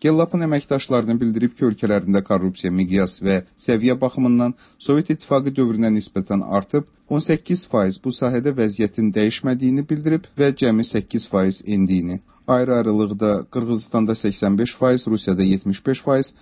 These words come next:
Litvada yetmiş dörd faiz, Ukraynada altmış altı, Moldovada altmış üç, Latviyada əlli doqquz faiz,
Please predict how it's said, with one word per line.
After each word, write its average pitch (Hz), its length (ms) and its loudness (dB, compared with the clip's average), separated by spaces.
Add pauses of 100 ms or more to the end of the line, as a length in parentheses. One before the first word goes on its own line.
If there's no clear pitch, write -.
(260)
Litvada 131 360 0
yetmiş 107 460 -2
dörd 151 160 0
faiz, 147 360 0 (100)
Ukraynada 131 600 0
altmış 113 440 -2
altı, 110 280 0
Moldovada 107 600 0
altmış 104 460 -4
üç, - 240 -6
Latviyada 110 520 0
əlli 101 340 -2
doqquz 113 360 -4
faiz, 151 340 0